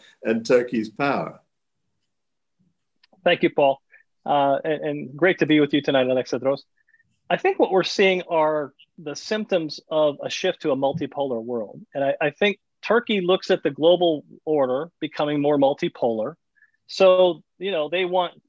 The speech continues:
Speaker 2: their strategic autonomy to better position themselves for greater advantage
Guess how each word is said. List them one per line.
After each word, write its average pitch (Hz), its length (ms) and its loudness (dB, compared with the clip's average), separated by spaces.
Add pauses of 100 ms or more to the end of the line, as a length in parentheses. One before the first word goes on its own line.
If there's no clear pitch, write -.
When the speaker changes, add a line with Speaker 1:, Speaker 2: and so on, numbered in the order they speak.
(140)
Speaker 2:
their 160 140 -8
strategic 170 500 -6
autonomy 156 580 0
to 151 100 -6
better 160 220 2
position 156 460 -2
themselves 139 520 0
for 151 100 -6
greater 156 360 -4
advantage 139 520 -4